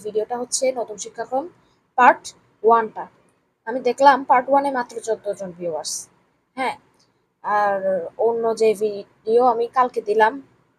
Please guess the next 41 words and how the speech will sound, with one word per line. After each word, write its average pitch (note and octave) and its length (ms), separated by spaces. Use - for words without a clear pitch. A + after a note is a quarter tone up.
যে - 140
ওই G#3+ 120
যে G3 180
My G3 200
First B3 320
Vlog A#3 220
in A#3 120
School, G#3+ 340
ওখানে D4+ 300
কিন্তু D4+ 260
আল্লাহর A#3+ 280
অশেষ A3 240
রহমতে B3+ 220
বাহাত্তর G#3 320
জন G#3 180
হয়ে F#3 180
গিয়েছে। E3+ 420
অথচ B3+ 320
ওইটার B3 420
থেকে C#4+ 180
বেশি A3+ 240
ইম্পর্টেন্ট A#3+ 420
হচ্ছে C4 200
নতুন A3 280
শিক্ষাক্রমের A#3 580
যে G#3+ 180
ভিডিও, G3+ 280
সেটা। G3+ 320
তো B3 380
আমি A#3+ 180
মনে B3+ 200
করি C4 180
আপনাদের A3 340
খুব C4 140
শীঘ্রই C4+ 400
ভিডিওটা G3+ 320
দেখা G#3 280
উচিত। F#3 280
হ্যাঁ, C#4 180
ওখানে C#4+ 480
একদম C4 340